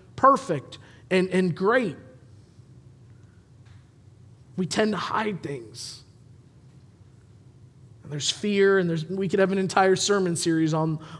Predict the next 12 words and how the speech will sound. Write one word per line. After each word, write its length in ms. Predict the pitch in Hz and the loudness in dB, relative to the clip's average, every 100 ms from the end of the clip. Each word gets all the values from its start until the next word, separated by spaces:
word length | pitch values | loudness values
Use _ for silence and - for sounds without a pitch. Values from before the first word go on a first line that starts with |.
| - | -4
on 180 | 165 156 | 0 0
the 80 | |
why. 580 | 151 165 156 147 127 113 - - - - - - | 0 0 0 0 -2 -6 -10 -20 -20 -20 -20 2
Yet 160 | 208 202 | 6 8
it's 280 | 190 - - - | 6 2 -8 2
often 520 | 196 226 220 226 190 185 | 6 6 6 0 0 2
in 260 | 202 226 233 | 2 4 4
these 240 | 226 180 | 2 -2
places 1200 | - - - 214 233 - 208 180 151 - - - - - - - - - | -6 -12 -2 0 0 0 -2 -4 -6 -8 -8 -12 -20 -20 -20 -20 -20 -4
when 180 | 190 202 | 0 4
we 120 | 190 | 6
allow 680 | 185 190 208 208 196 147 | 6 8 10 8 6 2